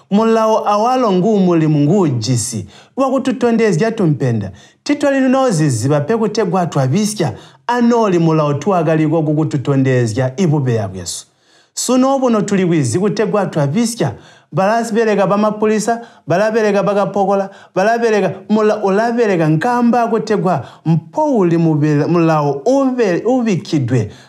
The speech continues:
Alimi ututondezya ikutegwa awa twabisya. Muleke tulangisisye lubo mu Bhayibheli. Yamba kutyeni iBhayibheli, naga tuyilangisisya. Ku bhuku lya Bakolose,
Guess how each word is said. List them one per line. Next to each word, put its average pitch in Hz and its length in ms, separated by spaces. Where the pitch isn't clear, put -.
Alimi 247 340
ututondezya 180 1300
ikutegwa 170 800
awa 156 300
twabisya. 131 640
Muleke 247 320
tulangisisye 160 680
lubo 147 200
mu 131 120
Bhayibheli. 107 520
Yamba 185 380
kutyeni 170 380
iBhayibheli, 131 680
naga 160 300
tuyilangisisya. 127 880
Ku 165 120
bhuku 160 280
lya 160 160
Bakolose, 160 720